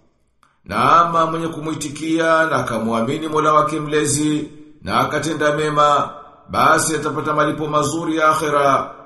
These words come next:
na hapa duniani tunamchukulia kwa upole na wepesi.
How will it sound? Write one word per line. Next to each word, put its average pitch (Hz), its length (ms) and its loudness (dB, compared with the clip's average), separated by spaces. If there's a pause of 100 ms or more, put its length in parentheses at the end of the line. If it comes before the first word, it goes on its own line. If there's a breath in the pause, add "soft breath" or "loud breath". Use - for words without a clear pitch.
(120)
na 92 120 -8
hapa 127 540 2
duniani 156 760 -2
tunamchukulia 127 880 -4
kwa 147 200 -2
upole 135 540 -2
na 151 80 0
wepesi. 104 600 -4